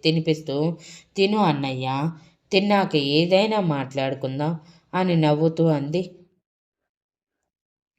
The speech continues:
మనస్వి మాటలు, నవ్వు చరణ్కి ఏదో చెప్తున్నట్టు అనిపిస్తూ ఉంటే, "అదేం కాదు, తన చెల్లి తనని వదిలి వెళ్ళదు"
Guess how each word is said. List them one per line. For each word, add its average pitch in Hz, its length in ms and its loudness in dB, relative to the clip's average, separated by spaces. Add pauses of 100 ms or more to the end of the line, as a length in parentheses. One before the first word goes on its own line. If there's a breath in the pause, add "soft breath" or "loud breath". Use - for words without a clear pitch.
(1400 soft breath)
మనస్వి 180 520 4
మాటలు, 156 520 4
నవ్వు 151 420 2
చరణ్కి 156 560 2
ఏదో 139 300 -2
చెప్తున్నట్టు 151 680 -2
అనిపిస్తూ 151 640 0
ఉంటే, 131 320 -2 (500 loud breath)
"అదేం 170 460 4
కాదు, 139 380 0 (440)
తన 185 220 6
చెల్లి 180 320 2
తనని 143 380 0
వదిలి 151 400 4
వెళ్ళదు" 147 440 0